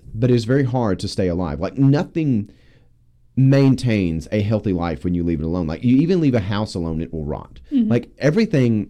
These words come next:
Speaker 1: really in creation is trying to get ripped back to the void, but God has put in motion a certain amount of energy, a certain amount of forces, and life being one of them,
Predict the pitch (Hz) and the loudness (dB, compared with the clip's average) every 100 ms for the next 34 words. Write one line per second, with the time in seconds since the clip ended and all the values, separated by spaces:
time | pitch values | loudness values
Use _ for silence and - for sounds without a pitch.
0 | - 104 120 143 107 92 98 101 113 104 | -8 0 4 6 6 4 0 -2 0 0
1 | 101 - 87 - 95 98 - 107 95 - | 0 -2 -6 -6 -12 -14 -8 -6 -6 -10
2 | - - 156 170 131 117 85 113 - - | -16 -4 -2 0 0 0 0 -2 -2 -6
3 | 107 117 98 80 92 135 - - - - | -4 -4 -6 -2 -2 -2 -6 -16 -20 -20
4 | _ - 147 123 131 147 170 127 - 143 | _ -2 0 2 0 0 2 0 2 2
5 | 120 101 127 135 80 80 95 107 131 131 | 4 4 2 0 -4 -6 -6 -2 0 2
6 | 117 107 95 107 110 104 95 90 113 90 | 0 0 0 0 0 0 -2 -2 -2 -2
7 | 101 92 85 110 110 104 92 90 - 90 | -2 -2 -4 -2 -2 0 -2 -4 -6 -6
8 | 82 90 95 117 117 - 95 87 107 156 | -6 -4 -2 0 -2 -2 -2 0 0 -2
9 | 98 82 | -2 -4